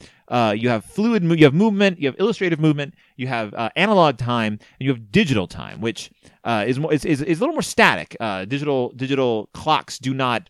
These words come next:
flow the way analog clocks do. So you have three concepts, uh, presented to you. You have, you have the, the illustrated drawing, the cartoon image, which is, uh, which is, which is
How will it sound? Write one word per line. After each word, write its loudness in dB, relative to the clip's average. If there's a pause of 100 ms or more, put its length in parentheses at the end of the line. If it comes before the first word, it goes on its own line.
(120)
flow 2
the -4
way 0
analog -4
clocks -12
do. -10 (300)
So 0
you 2
have 0
three 0 (720)
concepts, -4
uh, -2
presented -2
to -10
you. -10
You -6
have, -4 (200)
you 0
have 0
the, -2
the -4
illustrated 4
drawing, -2
the -6
cartoon -4
image, -2 (220)
which 0
is, 0 (160)
uh, -2
which -4
is, -4
which -6
is -4